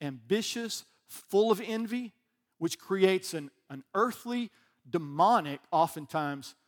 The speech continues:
scenario in the local church. It's horrible to think about,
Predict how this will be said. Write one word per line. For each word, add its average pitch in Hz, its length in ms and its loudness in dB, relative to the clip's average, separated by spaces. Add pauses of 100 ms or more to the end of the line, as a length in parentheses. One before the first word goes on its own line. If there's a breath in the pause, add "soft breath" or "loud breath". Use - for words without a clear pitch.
(200)
scenario 139 720 -2
in 143 80 -14
the 135 80 -10
local 131 280 -10
church. - 420 -18 (300)
It's - 120 -18
horrible 220 440 0
to 226 80 -2
think 202 240 -10
about, 113 260 -16